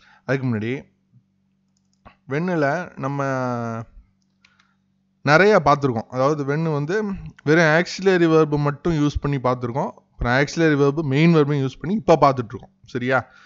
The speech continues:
அதெல்லாம் ஒரு ரிவைஸ் பண்ணிக்கிறேன் நான். உதாரணத்துக்கு, உங்கள்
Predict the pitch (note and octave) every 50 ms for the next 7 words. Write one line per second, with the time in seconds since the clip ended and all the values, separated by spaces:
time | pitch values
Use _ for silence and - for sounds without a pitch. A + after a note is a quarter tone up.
0 | _ _ _ _ - C#3 D#3 D#3 C#3+ C3+ B2 B2+ C3 D#3+ D#3+ - - - G#2+ G#2+
1 | F#2+ F#2 G2 F#2 F#2 - _ _ _ _ - B2+ - A#2+ G2 - _ _ _ _
2 | _ _ _ _ _ _ _ _ _ _ _ _ _ _ - - _ _ D3+ D3+
3 | D#3+ D#3 C#3+ B2 A2 A2 G2+ A2+ C3 D#3 E3 - - - - - - - - -
4 | - - - - - - - - - - _ _ _ _ _ _ _ _ _ _
5 | _ _ _ _ _ _ _ _ _ _ _ _ _ _ _ _ _ _ C3+ D3+
6 | D#3+ D#3+ E3+ F3 -